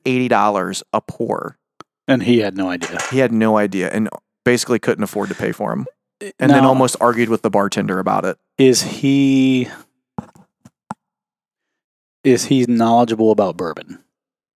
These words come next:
Speaker 1: Enough to be dangerous. He knows that it is high end, yes.
Speaker 2: So he knew kind of that it could be expensive.
Speaker 1: He
Speaker 2: But he probably didn't think it was gonna be over a hundred dollars a
Speaker 1: He thought it
Speaker 2: pour.
Speaker 1: was gonna be fifty dollars a pour. And it,
Speaker 2: Wow.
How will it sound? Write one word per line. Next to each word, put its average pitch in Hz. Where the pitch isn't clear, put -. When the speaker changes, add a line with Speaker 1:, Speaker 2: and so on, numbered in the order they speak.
Speaker 1:
Enough 131
to 123
be 113
dangerous. 101
He 139
knows 131
that 120
it 110
is 107
high 104
end, 92
yes. 95
Speaker 2:
So 180
he 175
knew 127
kind 123
of 92
that 104
it 95
could 104
be 85
expensive. 80
Speaker 1:
He 185
Speaker 2:
But 131
he 120
probably 123
didn't 113
think 113
it 113
was 107
gonna 107
be 104
over 92
a -
hundred 92
dollars 73
a 156
Speaker 1:
He 165
thought 151
it -
Speaker 2:
pour. 131
Speaker 1:
was 120
gonna 120
be 113
fifty -
dollars 92
a 95
pour. -
And 131
it, 127
Speaker 2:
Wow. -